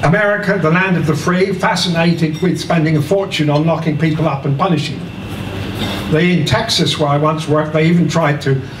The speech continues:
privatize capital punishment. And the fundam-, when they asked for witnesses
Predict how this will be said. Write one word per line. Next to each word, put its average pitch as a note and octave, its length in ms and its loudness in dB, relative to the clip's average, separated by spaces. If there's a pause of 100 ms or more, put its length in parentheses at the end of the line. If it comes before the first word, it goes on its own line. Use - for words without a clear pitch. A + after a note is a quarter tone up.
(160)
privatize D3+ 640 0
capital D3+ 360 0
punishment. C#3+ 460 0 (1900)
And C3 100 4
the C3+ 60 4
fundam-, E3 340 2
when E3 160 2
they D3+ 120 2
asked D#3+ 320 0
for D3 60 0
witnesses D3+ 880 0